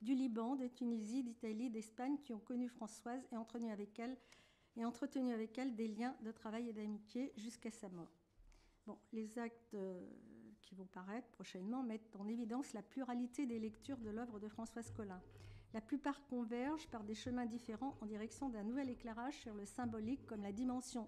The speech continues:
essentielle du féminisme et de ses postérités, en particulier autour de la Méditerranée. Aujourd'hui, nous découvrons avoir insuffisamment compris l'itinéraire de Françoise Collin et les risques qu'elle avait pris en s'engageant sans calcul dans la voie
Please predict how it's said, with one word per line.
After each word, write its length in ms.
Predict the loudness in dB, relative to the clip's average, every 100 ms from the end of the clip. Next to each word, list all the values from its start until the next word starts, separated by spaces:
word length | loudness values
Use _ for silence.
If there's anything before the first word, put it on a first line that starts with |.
| -4
essentielle 520 | -4 -2 -2 -2 -2
du 80 | -2
féminisme 640 | -2 2 4 4 4 0 0 -10 -12 -2
et 80 | 2
de 100 | 2
ses 160 | 2 0
postérités, 840 | 0 -2 -4 -4 -4 -2 -2 0
en 80 | -2
particulier 600 | -2 -4 -6 -4 0 2
autour 280 | 0 -2 -4
de 80 | -2
la 120 | -2
Méditerranée. 720 | -2 -2 -2 -4 -6 -6 -8 -10 -20 -18 -16 -14 -12 0
Aujourd'hui, 420 | 4 4 8 8
nous 140 | 8
découvrons 560 | 6 2 -2 2 2 2
avoir 380 | -2 -2 -2 -2 0
insuffisamment 720 | 2 2 -2 -2 0 2 4 2
compris 360 | 0 -2 -2
l'itinéraire 640 | 0 2 0 -2 -2 -2 -4 -4
de 220 | -4 -4 -4 -10
Françoise 380 | -12 -6 -6
Collin 340 | -4 -2 -2 -2 -4
et 80 |
les 100 | -4
risques 340 | 2 2 2 -4
qu'elle 160 | -2 -2
avait 180 | -2
pris 280 | -6 -2 -4 -2
en 100 | -6
s'engageant 560 | -2 0 2 0 0 -2
sans 220 | 0 -2
calcul 480 | 0 -4 0 0 2
dans 120 | 0
la 120 | -2
voie 260 | -2 -2